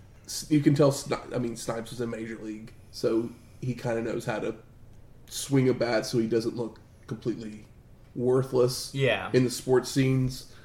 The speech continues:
Speaker 2: But he's obviously an athletic
Speaker 1: But it's a
Speaker 2: dude.
Speaker 1: Tony Scott film, and Tony Scott didn't know how to shoot a sports film.
Speaker 2: <laughs> Yeah.
Speaker 1: So it's very, it's, it's just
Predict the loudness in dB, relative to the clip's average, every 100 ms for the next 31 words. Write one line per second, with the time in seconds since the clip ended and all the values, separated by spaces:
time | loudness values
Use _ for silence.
0 | -6 -2 2 4 4 2 -4 -6 -8 -8
1 | -10 -6 6 8 8 6 6 8 8 6
2 | 0 0 -2 2 4 4 0 -4 -4 -6
3 | -6 -2 0 2 0 0 -6 -6 -8 -8
4 | -8 -10 -6 -4 -2 -4 -10 -20 -8 -6
5 | -4 0 0 0 4 6 8 8 6 0
6 | -6 -6 -2 2 4 4 2 0 -8 -16
7 | -20 -20 -20 -4 6 8 6 2 4 6
8 | 6 4 0 -4 -2 -4 -2 -4